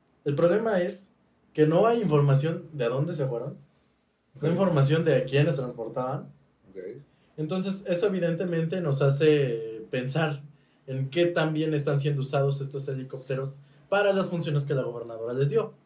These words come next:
Speaker 1: El tema de las ambulancias aéreas es un tema muy delicado, o sea, de verdad, creo que es algo que,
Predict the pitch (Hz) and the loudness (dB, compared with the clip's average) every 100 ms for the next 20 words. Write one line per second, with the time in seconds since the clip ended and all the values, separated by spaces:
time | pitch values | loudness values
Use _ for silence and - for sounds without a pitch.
0 | _ _ _ - - 180 202 240 247 196 | _ _ _ -20 -10 -2 2 4 4 4
1 | 143 151 156 165 175 185 165 156 156 165 | 4 2 2 0 -2 -2 0 0 -2 -6
2 | - _ 156 143 170 170 175 175 156 143 | -14 _ -4 -2 -2 -2 -4 -4 0 2
3 | 160 160 151 135 139 131 - - _ - | 2 0 -2 -4 -2 -2 -4 -12 _ -10
4 | 131 131 123 120 127 143 139 - - _ | -6 -6 -6 -4 0 0 0 -8 -18 _
5 | _ - 175 175 170 - _ _ 160 170 | _ -4 -2 -2 -6 -10 _ _ -4 0
6 | 180 175 160 139 135 | 2 2 0 0 0